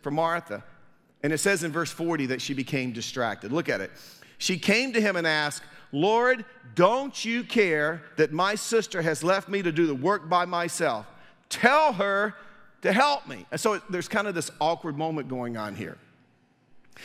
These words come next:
And, and, and Martha, she, she kind of snaps and she lets Jesus have it. And when you think about it, she's, she's kind of accusing Jesus of doing something wrong. I mean, and that doesn't seem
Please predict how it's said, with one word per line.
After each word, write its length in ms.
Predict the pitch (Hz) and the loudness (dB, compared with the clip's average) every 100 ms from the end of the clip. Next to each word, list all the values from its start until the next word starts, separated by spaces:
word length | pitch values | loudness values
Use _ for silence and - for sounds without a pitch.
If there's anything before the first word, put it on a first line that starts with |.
| - | 2
And, 160 | 190 180 | 2 2
and, 180 | 180 - | -2 -2
and 140 | 185 180 | -2 0
Martha, 520 | 196 247 247 175 175 - | 2 2 0 -2 -4 -8
she, 160 | - - | -12 -10
she 200 | 170 - | -6 -4
kind 200 | 196 180 | 0 -2
of 60 | 196 | -2
snaps 540 | - 175 147 160 - - - | -4 -2 0 -2 -6 -16 -6
and 80 | 170 | -4
she 140 | 185 | 0
lets 260 | 170 180 175 | 2 2 0
Jesus 400 | 160 185 170 190 - - _ _ - | -6 -4 -4 -8 -10 -20 _ _ 0
have 280 | 165 147 | 2 2
it. 120 | 135 156 | -2 -2
And 100 | 185 | -2
when 120 | 190 | -2
you 80 | 170 | 2
think 200 | 277 254 | 2 2
about 280 | 180 143 165 | 0 0 -2
it, 100 | - | -6
she's, 220 | - 190 - | -8 -8 -6
she's 200 | 208 196 | -6 -2
kind 280 | - 240 302 | 0 0 -2
of 60 | |
accusing 480 | 202 - 196 170 175 | -6 -4 -6 -4 -4
Jesus 560 | 143 214 220 160 151 - - - _ | -2 0 0 -2 -6 -10 -20 -20 _
of 140 | 139 131 | -8 -4
doing 240 | 208 202 | -2 -2
something 380 | 185 190 151 127 | -2 -4 -4 -4
wrong. 400 | 151 226 139 101 | -4 -4 -8 -4
I 60 | 156 | -2
mean, 160 | 180 | 0
and 120 | 170 | 4
that 140 | 165 262 | 2 2
doesn't 300 | 269 190 - | -2 -2 -8
seem 340 | 185 170 151 | -4 -2 -2